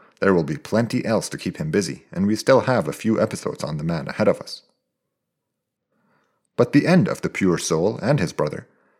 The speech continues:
still left one other prominent Hashemite standing, Ja'far as-Sadiq. Although this leader of the Husayni branch was famously apolitical,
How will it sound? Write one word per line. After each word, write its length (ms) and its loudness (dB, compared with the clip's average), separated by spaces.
still 300 0
left 440 0
one 400 2
other 300 2
prominent 560 2
Hashemite 500 -4
standing, 460 -6
Ja'far 340 0
as-Sadiq. 600 -2
Although 300 6
this 240 0
leader 320 4
of 140 0
the 100 0
Husayni 500 2
branch 380 0
was 160 -2
famously 520 0
apolitical, 600 0